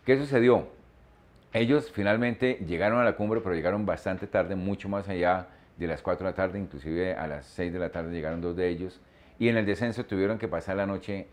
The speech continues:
haciendo lo que llamamos nosotros un bivac, o sea, permanecer sin carpa,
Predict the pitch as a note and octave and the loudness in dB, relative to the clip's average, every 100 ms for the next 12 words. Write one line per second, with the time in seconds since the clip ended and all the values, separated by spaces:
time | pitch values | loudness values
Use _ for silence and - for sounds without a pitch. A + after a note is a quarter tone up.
0 | - D#2+ F2+ G2 G#2 E2 E2 G2 F#2 F2 | -12 -10 -6 -4 -4 -4 -2 -2 -4 -6
1 | F#2+ G#2 G2+ G2 F#2+ - - - - G2+ | -4 2 4 4 2 -12 -20 -14 -2 0
2 | - G#2+ F#2 E2 D#2 A2+ A2+ A2+ - - | 2 2 2 -2 -2 2 2 0 -14 -18
3 | - A2 F#2+ - A2+ F#2 - G#2+ | -6 -4 -4 4 6 6 0 -6